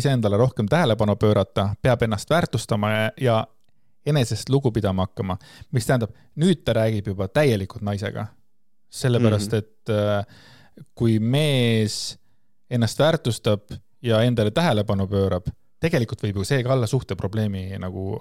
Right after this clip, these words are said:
Speaker 1: alge ju.
Speaker 2: Mhm.
Speaker 1: Aga noh, siin ta nagu suunab jälle see nagu naisele, et davai. <clears throat> Ja natukene veel. Niinimetatud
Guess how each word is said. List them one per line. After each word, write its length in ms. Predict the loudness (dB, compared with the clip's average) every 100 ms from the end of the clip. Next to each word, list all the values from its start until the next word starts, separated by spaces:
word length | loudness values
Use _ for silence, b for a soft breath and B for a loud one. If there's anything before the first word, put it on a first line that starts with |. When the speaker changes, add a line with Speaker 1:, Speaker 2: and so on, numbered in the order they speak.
| 0
Speaker 1:
alge 340 | 0 0 -2
ju. 140 | -4 -8 -14 -20 -20 _ -6
Speaker 2:
Mhm. 440 | -2 -2 -2 -6 -8 -20 -20 -20 _ _ -4
Speaker 1:
Aga 180 | 0 0
noh, 80 | 0
siin 220 | -2 -2
ta 80 | -2
nagu 320 | -2 -4 -6 -8
suunab 320 | -4 -4 -2
jälle 200 | -4 -4
see 120 | -6
nagu 200 | -6 -4
naisele, 340 | -4 -4 -8
et 260 | -10 -14 -18 b b b -20 -20 -20 _ _ _ _ _ _ -8
davai. 300 | -4 -2 -4 -8 -20 _ B B B B B -10
<clears throat> 560 | -10 -4 -2 -2 -4 -16 -20 _ _ _ _ _ -20 -20 _
Ja 120 | -4 -2
natukene 320 | -2 -4 -2
veel. 220 | -2 -2 -8 b b b
Niinimetatud 800 | 0 2 2 2 2 0 -2